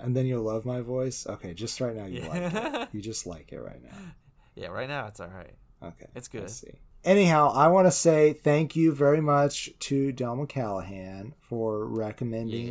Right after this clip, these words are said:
Speaker 2: Yeah.
Speaker 1: these movies. I did have fun watching them. I did.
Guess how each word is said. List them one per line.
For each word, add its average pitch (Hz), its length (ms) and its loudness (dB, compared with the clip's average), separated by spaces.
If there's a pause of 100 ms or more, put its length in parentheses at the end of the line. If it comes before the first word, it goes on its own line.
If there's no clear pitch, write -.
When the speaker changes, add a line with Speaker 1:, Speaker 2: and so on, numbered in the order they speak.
Speaker 2:
Yeah. 117 60 -12
Speaker 1:
these 120 520 -4 (160)
movies. 110 640 -4 (320)
I 147 180 2
did 151 300 0
have 139 280 -2
fun 135 300 -2
watching 117 460 -4
them. 69 240 -14 (280)
I 104 140 -10
did. 87 400 -12